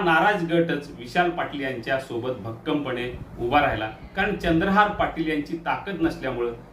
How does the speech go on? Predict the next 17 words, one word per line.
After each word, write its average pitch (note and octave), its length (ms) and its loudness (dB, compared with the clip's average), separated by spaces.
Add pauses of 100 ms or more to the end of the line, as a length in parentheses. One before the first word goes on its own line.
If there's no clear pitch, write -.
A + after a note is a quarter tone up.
(160)
ती G#3+ 180 -6
ताकद F3 280 4 (500)
त्यांच्या D#3+ 320 2
सोबत F3 300 2
ठेवण्यापेक्षा C#3+ 760 2 (340)
विशाल D3 460 4
पाटील F3+ 300 0
यांच्या D3+ 300 0
सोबत C#3 280 -6
ठेवावी C3 500 0 (180)
असं C3 200 -2
अनेक D#3+ 340 2
महाविकास C#3 520 -2
आघाडीच्या C3 440 -4
नेत्यांनाही D#3+ 500 4
वाटलं. A2+ 340 0 (380)
त्यामुळं F#3+ 260 2